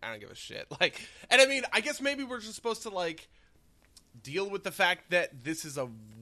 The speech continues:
worse, more dystopic version of our own reality or something like that and, like, let it go. Honestly, I, I think this all comes down to Doctor Manhattan, right? Like,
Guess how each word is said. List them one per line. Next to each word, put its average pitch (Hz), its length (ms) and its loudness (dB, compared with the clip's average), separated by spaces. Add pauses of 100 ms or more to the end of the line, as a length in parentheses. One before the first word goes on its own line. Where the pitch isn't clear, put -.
(100)
worse, 147 480 -6 (200)
more 139 240 -6
dystopic 127 760 -6
version 131 720 -8
of 123 380 -6 (100)
our 123 320 -4
own 120 420 -8 (560)
reality 185 840 -6
or 220 80 -8
something 233 300 -10
like 226 180 -8
that 233 240 0
and, 151 100 -6
like, 131 200 -4
let 135 200 -2
it 131 120 -8
go. 135 320 -2
Honestly, 320 440 6
I, 196 200 6
I 214 100 8
think 233 220 -2
this 185 160 -2
all 180 160 6
comes 156 180 -8
down 131 160 -2
to 127 80 -6
Doctor 123 440 -10
Manhattan, 110 440 -4
right? 117 160 -6
Like, 117 180 -12